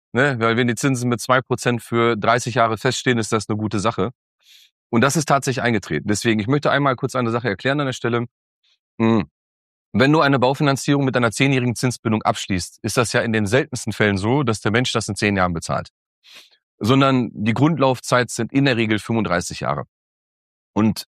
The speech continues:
es ist halt jetzt so, wenn jetzt zum Beispiel eine Finanzierung über dreihunderttausend Euro aufnimmst, ähm, dass du nach zehn Jahren irgendwo noch einen Restbetrag offen hast. Logischerweise.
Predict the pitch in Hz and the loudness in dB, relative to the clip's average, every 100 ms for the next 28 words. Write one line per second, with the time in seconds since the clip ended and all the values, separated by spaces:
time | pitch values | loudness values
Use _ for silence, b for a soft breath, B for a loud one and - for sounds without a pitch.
0 | _ 110 151 156 139 123 98 151 160 120 | _ 0 0 2 2 0 2 2 2 2
1 | 113 - - - - 95 131 147 131 117 | -2 -4 -14 -14 -2 2 2 0 -2 0
2 | 107 95 104 104 - 120 104 95 98 92 | 0 -2 -2 -2 -2 -2 -2 -2 -2 -2
3 | 95 90 87 90 135 165 139 135 - _ | -2 -4 -4 -4 -2 0 0 -2 -10 _
4 | _ _ _ b b b _ - 107 107 | _ _ _ b b b _ -4 0 2
5 | 98 127 - 131 113 - - 135 139 135 | 2 0 0 0 -2 -4 0 2 4 2
6 | 127 123 123 120 _ - 131 147 123 123 | 2 2 0 -6 _ 0 2 2 2 0
7 | 117 110 110 - 104 - 92 - 85 78 | 0 0 0 -2 -6 -4 -2 -2 -2 -4
8 | 67 - - _ _ _ _ 101 107 104 | -4 -10 -16 _ _ _ _ 0 2 2
9 | 98 80 82 71 | 0 0 -2 -6